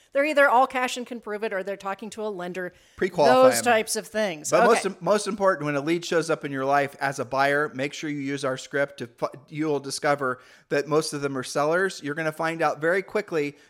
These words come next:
Speaker 2: depending on the price point of what they were calling on or walked into if you're doing an open house. You'll quickly discover a lot of the people that show up looking for a house 'cause they're interested in buying it have one or two or three properties to sell.
Speaker 1: Absolutely. Okay, so you're gonna track all that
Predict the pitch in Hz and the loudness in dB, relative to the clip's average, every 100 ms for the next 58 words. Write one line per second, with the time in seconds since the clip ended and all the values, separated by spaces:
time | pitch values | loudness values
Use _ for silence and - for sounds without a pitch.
0 | - 147 160 156 147 - 170 170 - 151 | -16 -6 -4 -4 -8 -4 -4 -4 -8 -6
1 | 135 - 135 143 143 135 123 - 175 180 | -6 -8 -4 -4 -2 -2 -4 -4 -4 -2
2 | 143 117 107 113 _ _ 135 135 139 147 | -4 -4 -6 -8 _ _ -4 0 0 -2
3 | 147 165 160 139 120 127 127 131 127 156 | -4 -8 -6 -8 -8 -8 -6 -6 -4 -6
4 | 160 127 113 113 - _ 143 170 175 233 | -6 -10 -10 -10 -14 _ -4 -2 0 -4
5 | 226 202 185 - 165 147 131 143 160 160 | 0 -4 -2 -2 0 0 -2 4 4 4
6 | 151 143 180 170 135 123 156 147 131 - | -2 -6 -10 -8 -8 -6 -4 -4 -4 -8
7 | 220 202 170 202 - 139 135 160 - 156 | -6 -4 0 0 -2 -10 -8 -8 -8 -12
8 | 143 156 185 196 - _ - 165 147 165 | -2 -2 -2 -6 -10 _ 4 4 6 2
9 | 170 160 170 160 147 151 143 135 131 131 | 2 0 0 0 -2 -6 -6 -4 -4 -6
10 | 127 - 127 - 127 90 - - 214 196 | -14 -12 -12 -8 -4 -6 -8 -12 -10 -8
11 | - 185 180 185 185 240 269 220 269 285 | -12 -12 -18 -16 -6 -4 -2 -6 -4 -4
12 | 311 302 277 214 196 180 180 220 | -4 0 0 0 -2 -4 -2 -2